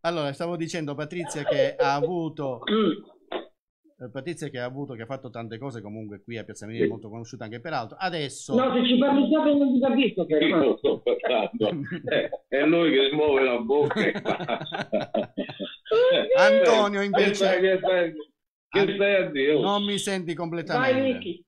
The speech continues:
Speaker 1: Allora, vi scrivo la, la domanda, vi faccio la domanda scritta o mi sentite?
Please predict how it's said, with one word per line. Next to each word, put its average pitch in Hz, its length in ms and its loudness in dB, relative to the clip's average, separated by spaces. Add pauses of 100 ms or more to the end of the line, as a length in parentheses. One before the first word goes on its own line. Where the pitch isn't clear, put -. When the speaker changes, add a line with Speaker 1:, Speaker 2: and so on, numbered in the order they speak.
(100)
Speaker 1:
Allora, 151 520 -2 (720)
vi 143 200 -8
scrivo 208 240 -6
la, 180 240 -4
la 170 100 -6
domanda, 175 500 -6
vi 147 100 -8
faccio 147 240 -12
la 151 60 -12
domanda 143 280 -10
scritta 208 240 -12
o 175 40 -8
mi 147 120 -10
sentite? 98 800 -16